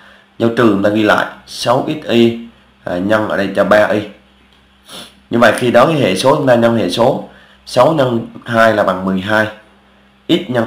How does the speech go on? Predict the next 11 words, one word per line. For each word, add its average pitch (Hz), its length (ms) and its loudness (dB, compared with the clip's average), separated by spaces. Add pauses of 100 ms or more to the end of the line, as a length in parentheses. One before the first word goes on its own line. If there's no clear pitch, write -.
x - 180 -4
mũ 98 160 -2
hai 110 300 2
thì 95 80 -6
ra 104 220 0
x 101 180 -6
mũ 90 200 -4
ba 104 360 0 (640)
y, 117 280 4 (160)
à, 101 260 2 (680)
trừ 110 220 4